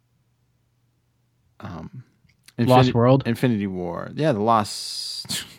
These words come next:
Speaker 2: <laughs> Jurassic World, probably. But,
Speaker 1: Oh,
Speaker 2: um,
Speaker 1: yeah.
Speaker 2: I'm
Speaker 1: That's
Speaker 2: not,
Speaker 1: what, yeah.
Speaker 2: I'm not, like, oh, head over heel excited for, I don't, I, I don't think the marketing campaigns have been very successful for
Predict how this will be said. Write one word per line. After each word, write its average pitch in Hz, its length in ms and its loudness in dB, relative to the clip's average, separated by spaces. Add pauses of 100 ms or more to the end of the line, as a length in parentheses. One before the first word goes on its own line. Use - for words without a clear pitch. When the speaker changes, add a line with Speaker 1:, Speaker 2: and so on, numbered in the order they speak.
(360)
Speaker 2:
<laughs> - 500 -20
Jurassic 135 360 2
World, - 220 -8
probably. - 380 -14 (960)
But, 107 360 0 (680)
Speaker 1:
Oh, 143 60 6
Speaker 2:
um, 131 60 8
Speaker 1:
yeah. 110 140 2 (300)
Speaker 2:
I'm 113 100 2
Speaker 1:
That's 117 100 6
Speaker 2:
not, 120 140 2
Speaker 1:
what, - 140 -8
yeah. 101 200 0 (160)
Speaker 2:
I'm 113 160 0
not, 123 320 0
like, 117 240 -8 (380)
oh, 120 220 0
head 120 200 0
over 107 200 0
heel 98 480 -2
excited 90 580 -4
for, - 300 -8
I 117 60 6
don't, 151 160 6
I, 147 260 4
I 139 40 6
don't 151 160 2
think 147 120 -6
the 139 80 0
marketing 104 440 0
campaigns 95 440 -4
have 87 100 -8
been 87 160 -6
very 92 300 -2
successful 85 680 -12
for 85 340 -14